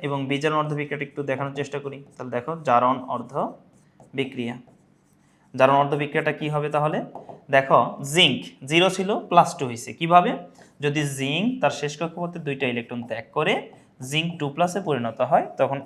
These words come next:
এটা হচ্ছে মূলত আমাদের জারণ অর্ধ বিক্রিয়া। এবং বিজারণ অর্ধ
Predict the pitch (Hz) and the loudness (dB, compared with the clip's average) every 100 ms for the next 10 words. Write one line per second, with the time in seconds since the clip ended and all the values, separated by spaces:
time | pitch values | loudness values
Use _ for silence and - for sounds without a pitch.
0 | - 151 151 175 175 156 127 127 120 143 | -2 2 4 2 0 -6 -4 -2 0 0
1 | - - 127 127 110 107 110 110 113 - | -2 -4 0 4 4 0 -14 -18 -20 -20
2 | 120 _ _ _ _ _ _ - - 196 | -20 _ _ _ _ _ _ -8 6 8
3 | 196 143 - - - 143 160 170 214 226 | 10 6 0 -12 -12 0 4 6 6 6